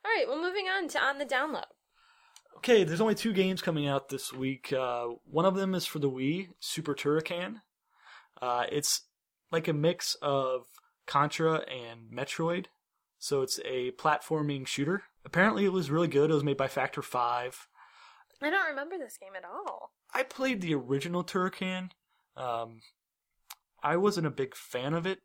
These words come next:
Speaker 2: but I never played Super Turrican, and I watched some videos, and this looks pretty decent, but I still don't know if I'm gonna buy it for eight dollars or not. And then for the P S three and the three sixty, Rocket Men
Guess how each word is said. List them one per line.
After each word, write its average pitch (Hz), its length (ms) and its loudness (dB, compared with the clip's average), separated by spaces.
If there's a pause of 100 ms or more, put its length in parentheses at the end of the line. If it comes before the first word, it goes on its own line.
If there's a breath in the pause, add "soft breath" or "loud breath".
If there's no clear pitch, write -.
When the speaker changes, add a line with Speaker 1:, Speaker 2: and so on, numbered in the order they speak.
(180)
Speaker 2:
but 123 260 -2 (120)
I 127 340 -4
never 139 240 0
played 135 200 -4
Super - 260 -6
Turrican, 143 360 -2
and 131 80 -6
I 123 100 -2
watched 131 220 2
some 123 120 -8
videos, 127 320 -4
and 120 80 -14
this 117 180 -10
looks - 160 -12
pretty 123 220 -12
decent, 117 460 -8
but - 140 -8 (500 soft breath)
I 190 60 0
still 185 160 0
don't 160 80 4
know 131 100 0
if 127 100 -6
I'm 123 60 -8
gonna 113 120 -14
buy 113 140 -6
it - 100 -8
for - 140 -14
eight 110 200 -12
dollars 104 420 -10
or 113 60 -18
not. 110 240 -14 (760 loud breath)
And 160 240 2
then 185 200 2
for 180 220 0
the 160 120 2
P 208 320 2
S 202 200 2
three 175 400 0
and 151 300 0
the 156 60 -2
three 151 260 0
sixty, 160 640 -2 (340 soft breath)
Rocket 139 460 2
Men 160 320 0